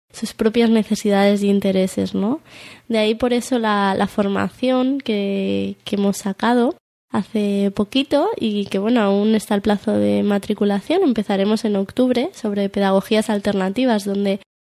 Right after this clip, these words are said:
intento dar, pues, una visión un poco integral de diferentes metodologías y de ahí la idea sería que al final cada persona que participe, acompañarla en ese proceso de,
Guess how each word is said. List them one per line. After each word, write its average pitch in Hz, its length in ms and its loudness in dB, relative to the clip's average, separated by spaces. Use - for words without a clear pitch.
intento 226 460 2
dar, 220 340 2
pues, 220 240 -4
una 220 220 2
visión 220 640 0
un 214 140 -2
poco 220 240 -2
integral 220 720 0
de 220 80 0
diferentes 208 520 0
metodologías 226 1160 -2
y 226 140 0
de 214 120 2
ahí 214 460 0
la 208 180 0
idea 220 400 2
sería 226 480 0
que 214 360 -4
al 208 180 0
final 208 580 0
cada 220 240 2
persona 220 420 2
que 214 100 2
participe, 214 600 -2
acompañarla 214 760 0
en 233 100 2
ese 233 220 -2
proceso 240 600 -2
de, 208 600 0